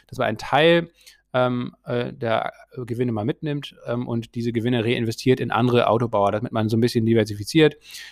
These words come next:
Wir hatten ja, ähm, wir hatten schon V W genannt, wir haben Hyundai und auch General Motors genannt. Diese Unternehmen, ähm, stellen sich immer besser auf in Sachen E-Mobilität. Wir haben jetzt auch als kleinen Nachtrag zur letzten Folge mit G M, ähm, noch eine Neuigkeit aus dieser Woche, nämlich dass, ähm, G M jetzt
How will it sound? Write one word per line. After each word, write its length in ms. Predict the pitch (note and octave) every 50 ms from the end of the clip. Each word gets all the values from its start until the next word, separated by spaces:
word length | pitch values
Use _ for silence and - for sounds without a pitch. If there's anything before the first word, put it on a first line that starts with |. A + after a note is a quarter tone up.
| _ _
Wir 120 | - A#2+ A#2+
hatten 120 | - B2+
ja, 200 | A#2 A2+ A#2 A2+
ähm, 420 | A2+ A2 G#2+ A2 G#2+ G#2+ A2 A#2
wir 100 | A2+ A2+
hatten 160 | A#2 A#2 A2+ A2+
schon 160 | - A2+ G#2
V 160 | - A2 G#2
W 160 | G#2+ A#2+ C3 B2+
genannt, 340 | B2+ A2+ A2+ A2+ A#2 A2+
wir 80 | A2+ A2
haben 120 | A2 A2
Hyundai 560 | G#2 G#2 B2+ C3+ C3 B2 A#2 A2+ A2+ A2+ A2+ - _ - - _ _
und 160 | - A#2 -
auch 240 | G#2 G#2+ G#2+ - -
General 300 | - - A#2 A2+ A2 G#2+
Motors 360 | G#2 G#2 A2+ B2+ - A#2+ A2
genannt. 440 | - A#2 A2 A2+ A2 A2+ A2+ - - -
Diese 200 | A2+ G#2+ G#2+ A#2
Unternehmen, 540 | A#2 A#2 G#2 G#2 G2+ G2+ G#2+ G#2+ G#2+ G#2 G#2 - _ _ - _ _ _ _ -
ähm, 200 | G#2+ G#2 G#2 F#2+
stellen 260 | - - G#2+ A2+ A2+
sich 120 | G2 -
immer 180 | B2 A#2+ A#2 A2+
besser 340 | - A#2+ B2+ - A#2 G2 E2+
auf 200 | G2 A#2+ C#3+ C3+
in 100 | B2+ A2+
Sachen 280 | A2+ A2+ A2 A2 G#2+ -
E-Mobilität. 640 | - B2 B2 A#2 G#2+ G#2+ G#2 F#2+ - D#3+ F3+ E3+
Wir 80 | B2+ A#2+
haben 100 | B2+ B2
jetzt 140 | A2+ -
auch 220 | - A#2 A2 - -
als 240 | - A#2 A2+ - -
kleinen 220 | - A2+ A2 G#2+
Nachtrag 340 | A2+ A#2 B2 - - A#2 G#2+
zur 140 | - A2+ G#2+
letzten 260 | A#2 A#2+ - C3+ A#2+
Folge 340 | - - A#2 A#2 A#2 A#2 A2+
mit 240 | A2+ G#2+ - - - - - _ _ _
G 160 | - A2+ A2+ G2
M, 380 | G#2+ B2 C3 B2+ B2+ B2+ B2 - _ _ _ _ _ _ _ _ _ - -
ähm, 200 | - A#2+ A2+ A2
noch 160 | A2 A2 A#2+
eine 280 | A#2+ A#2 A2 A2+ A2 G#2+
Neuigkeit 380 | G#2+ A2 A2+ A2+ - A2+ A2+ A2
aus 100 | G#2 -
dieser 240 | - A2+ A#2 G#2+
Woche, 200 | G2+ B2+ C3+ C#3+
nämlich 200 | B2+ B2 A#2 A2
dass, 300 | - - G#2 G2 - - G#2
ähm, 340 | A2 A2 G#2 G#2 G#2 G#2 G#2
G 140 | G2 -
M 200 | - G#2+ G#2+ A2
jetzt 260 | G#2+ G#2 - - -